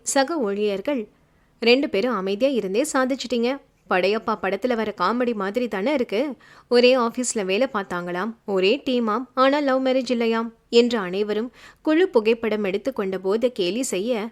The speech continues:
வெற்றி அமைதியாக புன்னகைத்தாலும் நிலாவிற்கு அவர்களை எதிர்கொள்ள சங்கடமாக இருந்தது. அவளது மனம் போகும் எண்ணத்தை புரிந்தவன், "நம்புங்கப்பா, உங்ககிட்ட சொல்ல எங்களுக்கு என்ன தயக்கம்? இந்த ஒரு காரணத்துக்காகவே மேடம் சொல்ல ரொம்ப யோசிச்சாங்க" என்று புன்னகைத்து கொண்டே கூறினான்.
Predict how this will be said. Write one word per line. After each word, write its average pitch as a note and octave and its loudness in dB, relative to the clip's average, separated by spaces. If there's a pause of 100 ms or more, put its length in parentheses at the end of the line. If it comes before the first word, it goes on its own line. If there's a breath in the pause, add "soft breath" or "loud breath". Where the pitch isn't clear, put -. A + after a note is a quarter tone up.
வெற்றி B3 4
அமைதியாக G#3 -2
புன்னகைத்தாலும் G#3 -2 (360 loud breath)
நிலாவிற்கு B3 0
அவர்களை B3 2
எதிர்கொள்ள G#3+ -2 (140)
சங்கடமாக G3+ -2
இருந்தது. F#3+ -4 (420 loud breath)
அவளது A3+ 2
மனம் G3 -2
போகும் A3+ 0
எண்ணத்தை A3 -2
புரிந்தவன், F#3+ -4 (640 soft breath)
"நம்புங்கப்பா, G3+ -2
உங்ககிட்ட G#3+ 0
சொல்ல F#3 -2
எங்களுக்கு F3 -2
என்ன F3+ 0
தயக்கம்? E3+ -6 (140)
இந்த G#3 2
ஒரு F#3+ 0
காரணத்துக்காகவே G3+ 0
மேடம் G3+ -2
சொல்ல G#3+ -2
ரொம்ப F#3 -2
யோசிச்சாங்க" G#3+ -2 (280)
என்று C4 2
புன்னகைத்து A3+ -2
கொண்டே F#3 -4
கூறினான். F#3 -2